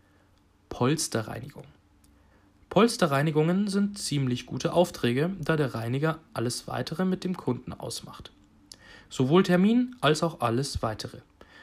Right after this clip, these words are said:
Sagt dem Kunden, der Kollege wird sich innerhalb der nächsten zwei Werktage wegen eines Termins bei ihm melden. Wenn der Kunde noch fragt, wie das genau abläuft, kannst du ihm sagen, dass wir die Behandlung vor Ort durchführen. Hier nimmst du quasi Adresse und so weiter auf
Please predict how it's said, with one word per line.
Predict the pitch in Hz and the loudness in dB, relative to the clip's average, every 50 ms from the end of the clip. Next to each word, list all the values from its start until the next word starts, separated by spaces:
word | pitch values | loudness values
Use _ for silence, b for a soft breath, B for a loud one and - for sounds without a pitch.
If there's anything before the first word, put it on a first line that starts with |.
| B B B | B B B
Sagt | B - 160 160 - - | B -2 -2 0 0 -2
dem | 185 165 | -4 -2
Kunden, | - - 226 240 247 233 | 2 2 2 2 2 2
der | 208 196 | 0 0
Kollege | 202 - 135 135 127 135 156 165 147 | 0 0 0 0 2 2 2 2 2
wird | 139 131 | 0 0
sich | - 127 - - | -2 -6 -8 -6
innerhalb | 143 139 135 127 123 120 117 117 | -2 0 0 2 2 2 2 0
der | - 117 | -2 -4
nächsten | 113 113 110 110 - - 123 | -4 -4 -4 -4 -6 -6 -6
zwei | - - 120 113 104 101 | -8 -6 -6 -8 -6 -2
Werktage | 110 120 147 151 - - - 160 160 160 165 151 | 0 0 0 0 -2 0 2 2 2 2 2 0
wegen | 135 131 127 123 | -2 -2 -4 -2
eines | 120 117 117 113 - | -4 -4 -4 -4 -6
Termins | - - 110 107 113 113 120 135 139 | -8 -8 -8 -6 -6 -4 -4 -4 -4
bei | 135 135 | -4 -4
ihm | - 156 175 170 | -2 0 0 2
melden. | 139 113 110 107 - 131 - - B B B B B B B B B | 2 0 0 -2 -4 -10 -16 -18 B B B B B B B B B
Wenn | 123 123 123 | 0 0 2
der | 123 | 2
Kunde | - - 156 160 165 | 2 4 4 4 4
noch | 156 143 139 | 4 2 2
fragt, | - - - 147 170 - - | 0 0 0 0 0 0 -2
wie | 151 | -2
das | 135 135 131 - | -2 -2 -2 -2
genau | - 120 120 117 120 | -4 -4 -2 -4 -4
abläuft, | - - - 147 - - 190 180 180 185 185 - - | -4 -2 -2 -2 0 4 6 8 8 8 6 2 -2
kannst | - 175 175 170 - | -2 -2 0 0 -2
du | - 180 | -2 -2
ihm | 180 175 | 0 0
sagen, | 135 123 117 120 120 117 123 123 131 B B B B | 2 2 2 2 2 0 0 -4 -6 B B B B
dass | B 151 - | B -2 -2
wir | - 165 | 0 0
die | 160 | 0
Behandlung | 151 135 123 - 117 117 120 139 147 | 0 0 0 0 0 0 0 0 0
vor | 147 - 170 165 | 0 0 0 2
Ort | - 123 113 113 - - | 2 2 2 0 0 -4
durchführen. | 110 110 107 - - - 110 107 107 120 - _ _ _ _ _ _ - B B B B B B B B | -6 -6 -6 -8 -8 -8 -8 -8 -8 -12 -16 _ _ _ _ _ _ -20 B B B B B B B B
Hier | - 202 | 2 2
nimmst | 196 190 190 190 - - | 4 4 4 2 0 0
du | 190 190 190 185 151 - | 2 2 2 2 0 -2
quasi | - - 151 151 147 143 127 | 0 2 2 2 2 2 0
Adresse | 123 - 127 135 165 165 - 165 | -2 -2 -2 -2 0 0 0 0
und | 135 127 123 | 0 0 0
so | 123 117 | -2 -4
weiter | 113 113 117 - 123 - 147 | -4 -6 -8 -8 -6 -2 2
auf | 170 208 233 220 - | 2 2 2 0 -6